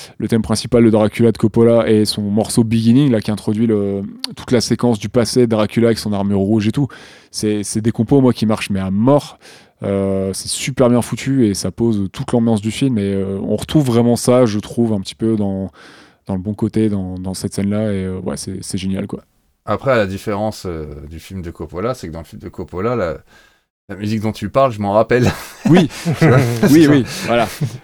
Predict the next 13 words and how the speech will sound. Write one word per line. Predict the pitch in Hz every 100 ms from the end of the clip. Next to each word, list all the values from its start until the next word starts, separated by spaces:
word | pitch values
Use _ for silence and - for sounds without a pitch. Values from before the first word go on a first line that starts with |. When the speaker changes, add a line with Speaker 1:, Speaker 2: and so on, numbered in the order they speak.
| -
Speaker 1:
Alors, | 110
on | 120
est | 143
sur | 135 147
un | 135
cran | 139 143
au-dessus, | 151 - 180 117
mais, | 117 117 113
euh, | 110 110 107 107 104 -
Speaker 2:
<laughs> | -
Ouais. | 202 - 202 - - -
Speaker 1:
c'est | - 127
sûr. | - 139